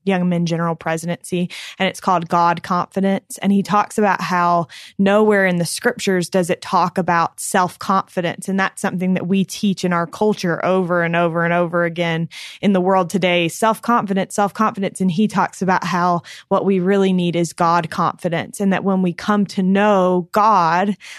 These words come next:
like you have come to know him, then w-, that's where our confidence comes from. So our confidence is not placed in ourselves, but it's placed in God.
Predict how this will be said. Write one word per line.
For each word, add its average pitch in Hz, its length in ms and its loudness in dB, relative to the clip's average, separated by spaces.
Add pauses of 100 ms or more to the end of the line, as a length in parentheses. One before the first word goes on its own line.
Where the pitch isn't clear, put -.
(120)
like 208 300 2
you 226 160 6
have 208 160 2
come 202 240 0
to 196 100 2
know 196 240 4
him, 190 300 2
then 214 300 4
w-, 202 200 0
that's 220 320 0
where 196 400 2
our 180 140 0
confidence - 640 -4
comes 208 340 0
from. 170 320 -4
So 202 240 2
our 185 140 2
confidence 208 640 -2
is 180 100 0
not 185 240 0
placed 185 400 -4
in 185 100 -6
ourselves, 170 600 -2
but 180 160 -4
it's - 160 -12
placed 180 480 -4
in 180 240 -2
God. 170 480 -2